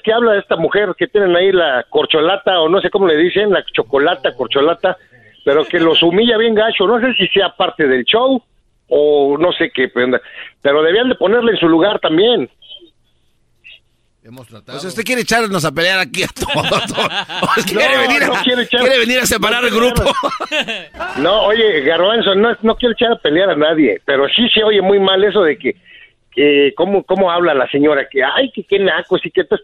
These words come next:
Speaker 1: no se ha oído ella. Es, tiene la voz hasta parece un vato la vieja. No sé si sea.
Speaker 3: <laughs> Y hay,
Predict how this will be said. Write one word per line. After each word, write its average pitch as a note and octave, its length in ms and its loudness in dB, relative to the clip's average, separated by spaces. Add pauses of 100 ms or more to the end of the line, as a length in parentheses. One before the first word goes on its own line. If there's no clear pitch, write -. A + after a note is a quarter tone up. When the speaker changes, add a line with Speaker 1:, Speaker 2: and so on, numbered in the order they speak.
(120)
Speaker 1:
no B3+ 160 2
se D#4 100 0
ha D4+ 60 2
oído D4+ 360 4
ella. D#4 280 2 (260)
Es, - 240 -2
tiene B3+ 200 2
la A3+ 100 2
voz A3+ 160 0
hasta G3 240 -2
parece G#3+ 260 0
un A#3+ 100 4
vato A#3+ 300 0
la F#3 100 2
vieja. B3 400 2 (480)
No B3+ 140 0
sé C#4 180 0
si G3+ 140 0
sea. G3 380 0
Speaker 3:
<laughs> - 40 -14 (2000)
Y A3 140 -4
hay, C#4+ 160 0